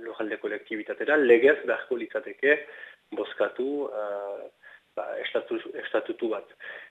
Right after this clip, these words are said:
Gero, eh, horrek, eh, agian ere izan zen alko zen, zergatik ez, ba, Kortxikan gertatu zen bezala, lurralde kolektibitate bat sortzea legez, horrek ez du erran nahi, lurralde elkargoa,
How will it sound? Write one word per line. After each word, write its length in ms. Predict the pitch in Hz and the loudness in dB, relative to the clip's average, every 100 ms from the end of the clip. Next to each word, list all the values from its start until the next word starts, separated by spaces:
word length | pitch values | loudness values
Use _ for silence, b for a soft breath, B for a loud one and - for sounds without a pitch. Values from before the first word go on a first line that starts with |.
| _ | _
Gero, 340 | 113 127 139 123 - - - | 8 12 12 12 10 2 -6
eh, 320 | - - - | -8 -10 -2
horrek, 340 | 131 - 147 131 | 2 4 4 6
eh, 440 | 120 113 - 113 - _ _ - | 6 4 -2 -6 -10 _ _ 6
agian 420 | 127 120 147 151 | 8 12 12 12
ere 220 | 139 139 | 12 12
izan 180 | - 117 - | 10 2 8
zen 140 | 117 | 10
alko 280 | 110 107 110 - | 10 8 6 8
zen, 300 | 196 220 214 - - - | 8 8 2 -6 -6 -2
zergatik 440 | 113 113 - - | 2 2 2 8
ez, 320 | 170 180 202 202 B B B _ - | 8 8 2 0 B B B _ 0
ba, 260 | 107 104 107 | 2 2 2
Kortxikan 440 | 117 - 127 123 | 0 2 4 6
gertatu 340 | 117 123 117 113 | 4 0 0 2
zen 180 | 113 107 | 4 4
bezala, 380 | - 117 147 - - - 127 | 4 4 4 4 -2 -6 4
lurralde 360 | 127 139 131 135 | 10 12 12 10
kolektibitate 760 | 127 120 - 120 113 117 120 | 10 8 4 0 2 2 4
bat 160 | 117 - | 2 2
sortzea 360 | 113 - 110 101 | -6 2 4 4
legez, 300 | 104 165 196 B B - | 8 8 8 B B -2
horrek 320 | 120 139 127 | 4 6 6
ez 60 | 113 | 4
du 100 | 117 | 4
erran 240 | 107 107 | 4 4
nahi, 220 | 131 175 165 | 6 6 8
lurralde 400 | 127 123 117 110 | 6 6 4 4
elkargoa, 640 | 113 113 107 110 135 | 4 2 2 4 8